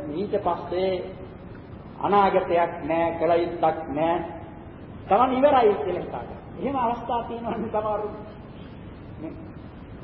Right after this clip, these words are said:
ඒ, ඒ සිත ගැට-, Taman ගැටුණට වඩා සිත වට්ටගෙන. සිතට එහෙම වැටෙන්නට දෙන්නට සුදුසු නෑ. සිත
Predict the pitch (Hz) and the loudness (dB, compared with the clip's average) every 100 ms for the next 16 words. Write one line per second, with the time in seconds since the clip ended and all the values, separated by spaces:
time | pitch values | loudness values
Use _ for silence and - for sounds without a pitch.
0 | - 233 269 262 - - 269 285 349 311 | 4 6 8 6 2 2 2 4 4 6
1 | 262 220 - - - - - 185 285 294 | 6 4 0 -8 -12 -12 0 0 0 0
2 | 254 240 254 226 233 214 262 285 - - | 0 0 0 2 4 4 4 2 2 2
3 | 277 233 - 190 156 - - - - - | 6 6 4 0 0 -6 -12 -14 -16 -14
4 | - - - - - 254 311 302 247 269 | -14 -14 -14 -12 -8 2 4 6 6 6
5 | 285 202 196 254 247 220 185 180 240 190 | 4 2 4 4 2 0 -2 -2 -2 0
6 | 196 214 220 226 - 180 185 202 170 147 | 0 0 -2 -2 -4 -6 -6 -8 -6 -6
7 | 104 - - - - - - - - - | -6 -12 -14 -14 -14 -14 -14 -16 -14 -6
8 | 254 277 | -6 4